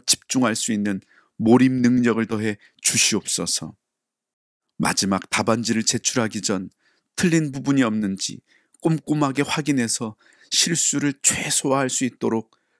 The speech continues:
도와주시옵소서. 무엇보다도 시험이 끝나는 시간까지 지치지 않고 최상의 컨디션으로 시험을 치를 수 있는 강한 체력을 허락해 주시고, 마지막까지 포기하지 않는 끈기와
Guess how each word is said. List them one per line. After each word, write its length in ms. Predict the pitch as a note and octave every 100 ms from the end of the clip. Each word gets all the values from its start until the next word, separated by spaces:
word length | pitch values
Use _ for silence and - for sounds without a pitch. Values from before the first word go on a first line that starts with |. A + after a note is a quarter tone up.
| -
도와주시옵소서. 1300 | G2 F#2 F#2 - - - B2 - - F2+ - - A#2+ _ _ _ _ _ -
무엇보다도 880 | G#2+ A2+ A2+ A#2+ A2+ G#2 G2 F#2+ F#2+ _ _ _ -
시험이 440 | - - D#3 C#3+ C#3
끝나는 440 | - D#3 C#3+ C3+
시간까지 800 | C3+ - B2+ A#2 - G2 F#2+ F#2 _ _ _ -
지치지 520 | - - - - C3
않고 520 | F#2+ G2 - - - _ _ _ _ -
최상의 600 | - - D3+ - D3 C#3+
컨디션으로 800 | - D#3+ C#3 - C3+ B2+ B2+ B2 _ -
시험을 500 | - E3+ D3+ C3+ B2+
치를 280 | - C#3
수 160 | B2+ C3
있는 240 | A#2 A#2 A#2 - _ _
강한 400 | - A2 G2+ G2+ -
체력을 400 | - D#3+ D3+ C#3+
허락해 380 | D3 C3+ - B2
주시고, 540 | G#2+ - - F2+ - _ _ _ _ _ _ -
마지막까지 760 | G2 G#2+ - G#3+ - G#2+ A2+ G#2
포기하지 560 | - F3+ F3 D3+ C3 A#2+
않는 320 | G#2+ G2+ F2 _ _ _ -
끈기와 680 | F3+ D#3+ C3 C3 G#2+ A2